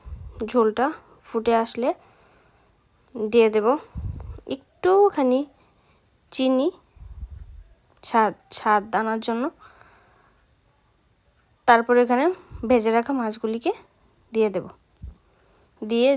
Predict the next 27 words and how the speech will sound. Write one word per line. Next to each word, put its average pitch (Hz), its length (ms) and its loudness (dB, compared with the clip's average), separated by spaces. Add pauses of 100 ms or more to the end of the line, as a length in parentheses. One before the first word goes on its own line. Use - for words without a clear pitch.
(120)
ঝোলটা 233 320 0 (300)
ভালো 226 200 2
করে 220 200 2
ফুটিয়ে 254 320 -2
নেব। 247 120 -2 (1300)
তো - 60 -4 (100)
ঝোলটা 233 300 2
ফোটানো 247 360 2
হয়ে 247 220 2
গেছে, 269 180 -2 (140)
এখন 262 240 -2
আমি 269 140 2 (260)
নামিয়ে 208 320 0
নেব। 175 120 -8 (1160)
এই 233 100 -2
যে 254 60 4 (100)
দেখো 240 160 2 (100)
আমি 247 200 2
এখানে 233 240 0 (140)
একটি 226 180 -2 (880)
পাত্রে 226 360 0
নামিয়ে 233 300 0
নিলাম। 254 220 0 (560)
এখন 220 160 -2 (100)
উপর 233 160 2 (140)
থেকে 240 200 0 (1300)
কিছুটা 220 280 0